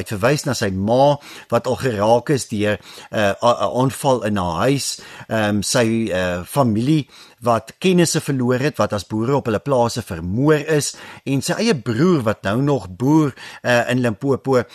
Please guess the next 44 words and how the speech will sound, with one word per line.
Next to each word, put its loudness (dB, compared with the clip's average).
en 0
wat 0
voortdurend 0
in -2
'n -2
stryd -2
gewikkel -4
is -2
om -6
veiligheid 0
agter -8
elektriese -2
heininge, 2
wat 2
voortdurend 0
diefstalle 0
beleef 0
en -4
ook 2
hoe 0
boere 2
in 0
Limpopo 2
se -4
plase 2
aan 0
die -2
brand 0
gesteek -4
word. 0
En -6
nou 4
sê 0
ek -2
hier -4
presies -4
wat -2
Retief -6
Goosen 0
gesê -2
het, -4
eh, 2
in 0
'n -4